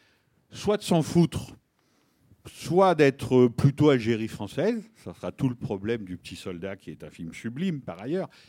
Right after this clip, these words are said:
mais qui est effectivement extrêmement ambigu là-dessus, et volontairement ambigu. Rivette, lui, n'est pas ambigu. C'est-à-dire qu'il a l'air de nous dire dans ce film-là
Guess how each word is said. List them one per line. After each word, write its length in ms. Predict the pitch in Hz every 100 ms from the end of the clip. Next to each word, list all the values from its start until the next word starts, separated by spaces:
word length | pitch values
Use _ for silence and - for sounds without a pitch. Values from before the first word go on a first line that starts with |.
| _
mais 140 | 90 92
qui 240 | - 107
est 20 |
effectivement 600 | 113 113 117 - 98 101 95
extrêmement 500 | - - 87 87 87
ambigu 480 | 87 98 92 104
là-dessus, 520 | 95 - _ 214 247 127
et 60 |
volontairement 840 | 69 101 107 90 98 82 95 92 -
ambigu. 560 | 98 87 87 120 226 226 - - _ _ _ -
Rivette, 560 | 85 110 131 214 226
lui, 100 | 175
n'est 160 | 170 107
pas 240 | - 214
ambigu. 580 | 214 139 113 120 101 95 _ _ _ _ _ _
C'est-à-dire 680 | - 92 - 92 127 196
qu'il 720 | - 123 107 95 - _ 107 92
a 80 |
l'air 240 | 101 180 170
de 100 | 127
nous 220 | 123 120
dire 240 | 110 123
dans 140 | 95 92
ce 80 | -
film-là 580 | 101 95 131 175 220